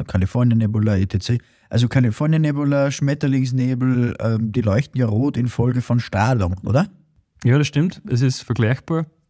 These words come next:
Speaker 2: Dort trifft auch hochenergetische Strahlung der meist jungen Sterne, weil das sind ja Sternentstehungsgebiete,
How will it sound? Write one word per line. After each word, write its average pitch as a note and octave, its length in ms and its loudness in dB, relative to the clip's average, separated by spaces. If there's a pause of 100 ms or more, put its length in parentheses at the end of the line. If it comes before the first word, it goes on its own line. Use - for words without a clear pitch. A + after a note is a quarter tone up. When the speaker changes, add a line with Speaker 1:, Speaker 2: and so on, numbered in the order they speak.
(580)
Speaker 2:
Dort A#2+ 220 0
trifft - 260 -2
auch C3+ 340 -4
hochenergetische B2+ 1000 -2
Strahlung C3 500 2 (720)
der G#2 220 4
meist G#2+ 400 2
jungen D3 240 2
Sterne, C3 360 2
weil A2 80 4
das G2+ 140 -2
sind A2+ 140 0
ja G#2 80 2
Sternentstehungsgebiete, A#2+ 1400 0